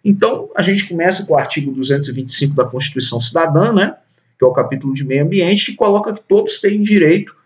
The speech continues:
ao meio ambiente ecologicamente equilibrado, né? Então, isso significa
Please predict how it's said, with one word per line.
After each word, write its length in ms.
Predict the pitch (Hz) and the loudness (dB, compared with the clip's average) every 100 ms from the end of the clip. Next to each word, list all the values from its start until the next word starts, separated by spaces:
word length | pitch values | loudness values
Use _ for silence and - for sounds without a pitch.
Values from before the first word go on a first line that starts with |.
| _ | _
ao 140 | - 208 | -6 2
meio 180 | 170 180 | 4 4
ambiente 680 | 185 170 143 147 - - _ | 4 4 4 0 -4 -8 _
ecologicamente 760 | - - 190 156 156 175 135 143 | -8 2 4 4 0 -2 -2 -4
equilibrado, 640 | - - 135 139 120 98 | -4 -2 2 2 0 -4
né? 320 | 107 135 202 - _ _ - - - _ _ | -4 -4 -4 -10 _ _ -20 -20 -20 _ _
Então, 560 | 123 127 127 135 170 - _ - | -4 0 2 2 0 -6 _ -6
isso 140 | 156 | -2
significa 800 | - 165 175 143 151 147 123 - | 0 2 2 2 2 4 2 0